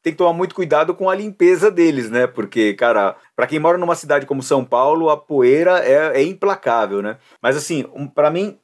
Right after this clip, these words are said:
um dos melhores itens de decoração, entre aspas, pra casa, como o Bento também tem os livros ali, são capas de disco na parede.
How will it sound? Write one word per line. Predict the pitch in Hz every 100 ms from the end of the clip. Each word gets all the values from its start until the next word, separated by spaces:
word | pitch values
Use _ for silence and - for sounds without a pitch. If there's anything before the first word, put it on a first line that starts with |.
| _
um | 175 214
dos | 190
melhores | 180 151 151 139 123
itens | 135 135 117 101
de | 120 117 107
decoração, | 104 - - 135 104 - 151 135
entre | 127 104
aspas, | 98 104 - 98
pra | 101 92
casa, | 107 127 123 92
como | 104
o | 101
Bento | 110 113
também | 107 104
tem | 104 104
os | 95
livros | 92 107 95 90
ali, | 95 156 - _ _
são | - 160 165 160
capas | 139 170 180 180 147
de | 180
disco | 151 160 165 190 190
na | 156 165
parede. | 202 165 120 92